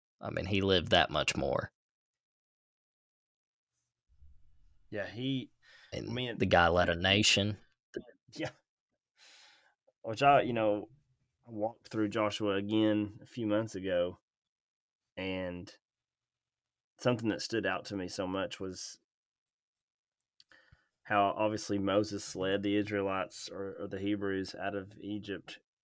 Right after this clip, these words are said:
Speaker 2: um, and the Red Sea parts and things like that. And then Joshua going into the promised land, the Jordan parts, and they go across on dry land when the Ark of the Covenant stands in the river.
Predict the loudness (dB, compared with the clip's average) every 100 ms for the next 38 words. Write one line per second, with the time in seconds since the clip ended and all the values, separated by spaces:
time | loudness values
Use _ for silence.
0 | _ _ -14 -8 -6 -6 -8 -12 -20 _
1 | _ _ _ _ _ _ _ _ _ _
2 | _ _ _ -6 -4 -4 -6 -4 -4 -6
3 | -4 -4 -2 -6 -4 -4 -4 -4 -8 -6
4 | -6 -8 -8 -4 -4 -4 -4 -2 -2 -2
5 | -4 -6 -4 -4 -2 -4 -8 -6 -2 -2
6 | -2 -2 -2 -2 -6 _ -20 -20 -20 _
7 | _ _ _ _ _ _ _ -12 -8 0
8 | 4 4 4 0 2 2 0 -8 -8 -12
9 | _ -6 -4 -4 -4 -4 -2 -2 -2 -2
10 | -2 -2 -4 -2 -2 -2 -2 -4 -6 -12
11 | -20 _ _ _ _ _ _ _ _ _
12 | _ _ _ -6 -4 -2 -2 -2 -4 -2
13 | 2 2 0 -6 -6 -4 -4 -4 -4 -2
14 | -2 -4 -8